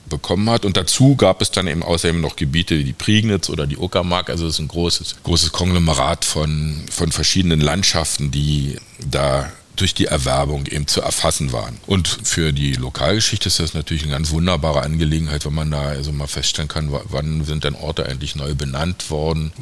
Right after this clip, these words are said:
Wie wertvoll waren die eigentlich, ja? Man kann ja nämlich sehen, also, dass die Urbäder, also sozusagen seine Urabgabe, die die,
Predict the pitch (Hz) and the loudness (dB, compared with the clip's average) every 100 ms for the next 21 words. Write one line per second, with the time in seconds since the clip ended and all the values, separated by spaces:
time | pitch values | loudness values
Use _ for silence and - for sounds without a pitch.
0 | - - 87 87 78 87 - - 80 64 | -12 -8 0 2 4 2 2 2 2 2
1 | - 76 67 67 - 62 - - - 69 | 0 -2 -6 -6 -8 -8 -10 -10 -8 -6
2 | 95 95 - - - - 85 78 95 101 | -6 -6 -10 -14 -12 -2 0 2 2 2
3 | 95 87 76 85 113 95 92 90 90 87 | 2 2 4 4 4 2 4 4 2 0
4 | - - 131 104 117 107 107 123 92 80 | -4 -4 0 4 4 4 2 2 0 0
5 | 71 71 71 73 69 - - 50 - - | -2 -2 -4 -4 -6 -8 -4 -2 -2 -4
6 | - 87 82 92 80 80 78 73 | -2 0 2 0 -2 -2 -2 -2